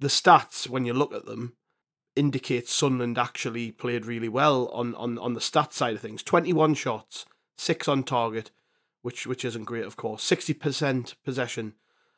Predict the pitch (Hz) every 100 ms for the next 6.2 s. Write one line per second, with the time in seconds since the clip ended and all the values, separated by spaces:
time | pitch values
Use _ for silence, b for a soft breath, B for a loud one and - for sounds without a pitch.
0 | _ - 120 117 110 - 170 156 143 131
1 | - 120 - 113 - - 156 - - -
2 | 160 165 170 151 123 127 120 113 107 101
3 | _ _ _ _ _ _ - _ 147 -
4 | _ - - 131 - 151 165 110 101 -
5 | - - _ _ - 131 123 123 147 113
6 | 110 107